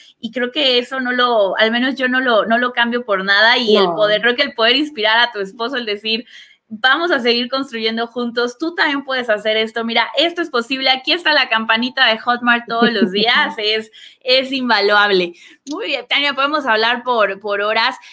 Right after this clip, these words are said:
Speaker 1: Vamos para, para ir cerrando las preguntas que le hacemos a, a todos. ¿Qué es para ti vivir tu mensaje?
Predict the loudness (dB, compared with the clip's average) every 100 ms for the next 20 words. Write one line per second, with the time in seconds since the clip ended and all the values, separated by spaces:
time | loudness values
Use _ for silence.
0 | -16 -4 -4 -2 -6 -4 -4 -2 -2 -2
1 | -4 -2 -4 -4 -6 -2 -2 -2 -4 -4
2 | -6 -6 -6 -8 -8 -4 -4 -4 -8 -8
3 | -8 -2 -2 0 -2 -2 -2 -2 0 -2
4 | -4 -20 -4 0 2 2 0 -2 -2 -4
5 | -2 0 -2 -2 -4 -2 -2 -2 -4 -6
6 | -12